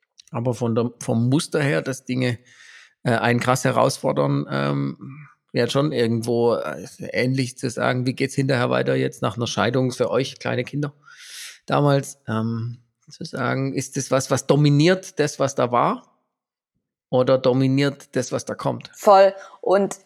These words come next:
Speaker 2: jetzt, wo du das gerade noch sagst, war ja auch sowas, vielleicht, Daphne, denkst du so, weil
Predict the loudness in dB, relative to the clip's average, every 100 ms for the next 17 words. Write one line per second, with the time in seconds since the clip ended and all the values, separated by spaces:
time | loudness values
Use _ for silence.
0 | _ _ _ _ _ 0 6 4 4 0
1 | 2 2 4 2 4 4 4 4 0 2
2 | 2 2 0 -12 2 6 8 8 6 4
3 | 0 -4 -2 -4 -8 _ _ _ _ _
4 | 2 6 6 6 6 4 4 0 4 4
5 | 2 -2 -6 0 4 4 6 4 6 4
6 | 2 -2